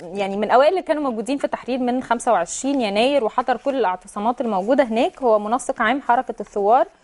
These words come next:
ومؤسس حركة الصمود الشعبي، هيكلمنا عن أحوال التحرير عاملة إيه اليومين دول.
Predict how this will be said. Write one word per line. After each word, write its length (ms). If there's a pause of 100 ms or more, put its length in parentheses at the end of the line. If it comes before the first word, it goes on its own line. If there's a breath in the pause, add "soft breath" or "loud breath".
(160 soft breath)
ومؤسس 480
حركة 320 (100)
الصمود 520
الشعبي، 600
هيكلمنا 460
عن 140
أحوال 540
التحرير 500
عاملة 240
إيه 60
اليومين 400
دول. 100